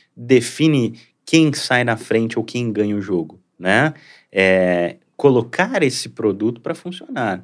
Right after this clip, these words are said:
né? E aí, fazendo um paralelo pra tecnologia, a questão do mouse, já tinham inventado o mouse.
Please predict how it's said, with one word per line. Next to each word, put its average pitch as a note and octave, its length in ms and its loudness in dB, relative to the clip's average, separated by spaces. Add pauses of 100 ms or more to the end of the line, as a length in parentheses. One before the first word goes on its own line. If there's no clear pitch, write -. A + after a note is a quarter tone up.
(100)
né? G#2 260 -8 (460)
E A2 100 0
aí, G#2+ 240 6
fazendo A2+ 960 0
um G2 140 -10
paralelo F#2+ 880 -2 (100)
pra G2 140 -6
tecnologia, F#2 920 -6 (140)
a F3 80 -8
questão F3+ 340 -6
do D#3 120 0
mouse, G2+ 600 0
já C3 140 -10
tinham E3 320 0
inventado G2 520 0
o F2 40 -4
mouse. D#2+ 440 -10